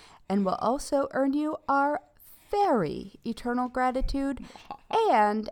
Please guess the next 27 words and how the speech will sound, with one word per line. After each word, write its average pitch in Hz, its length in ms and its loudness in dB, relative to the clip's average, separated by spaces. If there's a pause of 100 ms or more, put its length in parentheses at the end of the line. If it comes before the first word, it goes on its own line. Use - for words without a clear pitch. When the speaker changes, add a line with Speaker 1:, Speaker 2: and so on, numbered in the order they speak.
Speaker 1:
entry 247 460 -2
into 233 280 -2
our 165 120 -2
private 220 640 -2
Patreon-only 262 1040 -2
Facebook - 680 -6
group. - 320 -14 (240)
Speaker 2:
Which 392 240 -12
is - 140 -10
pretty 220 300 -8
delightful. 180 600 -12 (680)
Speaker 1:
It, 302 280 -6
it 285 180 -6
really 277 440 -8
is. 269 640 -14 (760)
And, 220 1000 -10
uh, 247 340 -8 (1000)
just - 280 -12 (500)
filled 381 500 -4
with 302 260 -4 (960)
insomnia 220 840 -2
posts - 840 -10
from 294 320 2
all 320 220 2
of 262 120 -6
us, - 160 -6
Speaker 2:
Yes. - 200 -8